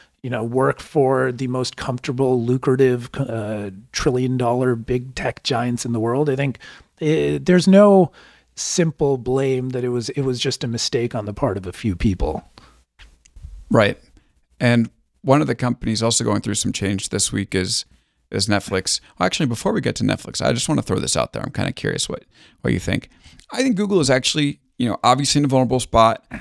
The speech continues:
Speaker 2: but I think that the threat from Chat B-, G P T is real, but probably a little overblown. And it's in this position where it's really been hit hard because of an advertising pullback. And that's probably gonna be the first thing that comes back when the economy rebounds. So I kinda think Google is a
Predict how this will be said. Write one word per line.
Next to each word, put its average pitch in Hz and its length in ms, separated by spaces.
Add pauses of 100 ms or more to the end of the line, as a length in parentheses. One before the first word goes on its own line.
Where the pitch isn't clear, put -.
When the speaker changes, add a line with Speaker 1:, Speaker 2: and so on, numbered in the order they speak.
(240)
Speaker 2:
but 120 80
I 107 100
think 120 300
that - 240
the 110 120
threat - 260
from 135 140
Chat 120 260
B-, 127 300
G 139 160
P 135 140
T 123 180
is 113 160
real, 131 260
but 131 140
probably 110 240
a 104 40
little 113 180
overblown. 110 580 (640)
And 156 460 (140)
it's 127 120
in 135 80
this 127 140
position 131 400
where 113 120
it's 107 120
really 175 200
been 120 120
hit 117 160
hard 113 320
because 113 320
of 107 300 (320)
an 107 120
advertising 107 520
pullback. 90 540 (360)
And 110 100
that's 117 140
probably 135 240
gonna 117 140
be 113 60
the 98 100
first 139 260
thing 110 120
that 92 100
comes 87 200
back 85 320
when 92 140
the 87 100
economy 95 380
rebounds. 80 460
So - 100
I 127 100
kinda 202 220
think 113 220
Google 110 300
is 87 100
a 95 160